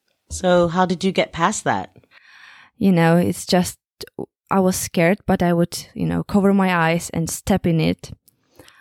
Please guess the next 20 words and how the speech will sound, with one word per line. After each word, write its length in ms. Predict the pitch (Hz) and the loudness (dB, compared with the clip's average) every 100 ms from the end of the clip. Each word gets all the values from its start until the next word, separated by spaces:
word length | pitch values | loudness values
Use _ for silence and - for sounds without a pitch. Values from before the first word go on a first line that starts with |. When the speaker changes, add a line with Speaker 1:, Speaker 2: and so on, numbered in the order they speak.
| _ _ | _ _
Speaker 2:
Um, 520 | 196 185 175 175 170 - _ _ - | -2 0 -2 -4 -8 -10 _ _ -4
first, 340 | - 208 - | 0 2 2
I 80 | 202 | 4
would 200 | 185 - | 4 2
start, 480 | - - 180 175 - | -6 0 0 0 0
like, 240 | 175 - - | -2 -2 -10
with, 600 | - 175 170 170 170 - - | -2 0 2 0 -4 -10 -8
you 160 | 175 165 | -4 -2
know, 180 | 156 | -2
whatever 380 | 160 180 190 180 - | 2 2 4 2 2
English 340 | 185 175 - | 2 2 0
I 40 | |
had, 560 | 160 151 160 165 185 - - _ - | -4 -2 -2 0 -4 -10 -20 _ -2
learning 360 | 185 170 170 | 2 2 2
from 260 | 170 - 165 | -2 -2 -2
high 220 | 165 170 | 0 -2
school. 500 | - - 180 175 214 _ _ _ _ - - - - - - _ - | -2 -2 0 0 -4 _ _ _ _ -20 -20 -20 -20 -20 -20 _ -2
And 120 | 220 | 0
people, 540 | - 277 349 349 349 _ | 0 2 2 2 0 _
surprisingly, 1160 | - 254 - 233 277 262 196 170 170 214 269 - | -2 -2 0 0 0 2 0 0 0 0 -2 -6